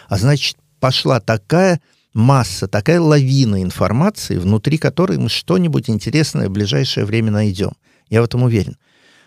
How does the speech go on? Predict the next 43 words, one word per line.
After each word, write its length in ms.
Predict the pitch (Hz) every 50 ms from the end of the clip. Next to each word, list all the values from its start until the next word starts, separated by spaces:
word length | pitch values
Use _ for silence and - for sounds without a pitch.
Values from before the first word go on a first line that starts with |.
| _ _
Другой 300 | - - 101 120 160 226
вопрос, 500 | 214 202 175 - 185 165 131 - - - -
а 200 | - 127 120 117 104
прилетят 500 | - - 110 113 117 - - 143 135 135
ли 80 | 131
они 180 | 127 123 139 151
сюда, 340 | - - - 92 82 80 69
или 220 | - - 92 95
мы 160 | 95 107 127
когда-нибудь? 600 | 127 - 101 95 87 87 80 78 82 78 71 - -
Вот 120 | 95 -
я 100 | 123 117
уже 160 | 117 110 110 110
говорил, 300 | 110 120 151 185 220 190
маленькие 520 | 139 120 113 101 101 101 95 - 104 98 101
зонды, 420 | 90 104 135 156 156 131 92 95
маленькие 460 | 98 101 101 98 95 95 - - 101
роботы 380 | 98 117 139 151 156 - - 95
щас 200 | - - 98 -
собираются 600 | - - - 92 98 98 113 120 117 104 - -
запускать, 560 | 92 95 92 - 95 - - - 117 107 101
но 80 | - 107
они 180 | 113 123 127 - -
очень 460 | - 147 143 139 135 - - - 90
маленькие. 640 | 90 95 95 87 85 82 - - - - - - - _ _ _ _ _ _ _ _ _ -
А 80 | -
вот 120 | 107 117 104
большой 460 | 101 98 127 117 - - - 180 160
корабль 440 | - - 110 104 101 92 85 82 78
с 40 | -
человеком 760 | - - - 104 104 104 101 98 92 87 - - 92 - - _
или 160 | - 110 107 107
большой 400 | 95 107 110 110 - 123 117 113
корабль 360 | - 117 113 110 101 104 - -
ожидать 840 | - 120 110 95 95 113 104 98 98 131 165 185 180 - - - _ _ -
с 120 | - -
пришельцем, 720 | - - 117 113 - - - 117 104 90 - - - - 82
а 60 | 98
я 60 | 107
думаю, 280 | 110 113 113 113 110 98
пришелец 540 | - 110 107 - - 135 113 98 - - -
тоже 260 | - 151 139 107 110
будет 280 | 98 98 101 95 92